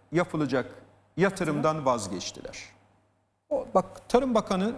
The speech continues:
dönemin Tarım Bakanı Faruk Çelik şahittir buna. Şimdi bunun için hukuk devleti diyoruz. Mesela o kişi üç yüz milyon T L'sini getirip yatırsaydı Türkiye'yi,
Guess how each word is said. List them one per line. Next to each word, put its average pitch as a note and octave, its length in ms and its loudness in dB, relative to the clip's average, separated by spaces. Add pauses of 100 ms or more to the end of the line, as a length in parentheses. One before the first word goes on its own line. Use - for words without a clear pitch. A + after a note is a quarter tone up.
dönemin G3 260 4
Tarım G3 280 0
Bakanı D#3 240 0
Faruk F3 400 2
Çelik F#3 220 0
şahittir D3+ 520 0 (100)
buna. G1+ 120 -12 (1040)
Şimdi G#3 400 2
bunun F#3 180 4
için G3+ 320 2
hukuk - 280 -4
devleti A2+ 420 0
diyoruz. F#2+ 260 0
Mesela F3+ 460 2 (420)
o B3+ 160 6
kişi - 400 2 (300)
üç - 260 2
yüz F#3 120 4
milyon G3 400 4
T F3+ 220 2
L'sini F3+ 320 0
getirip E3 340 0
yatırsaydı D3+ 600 2
Türkiye'yi, G2 600 -2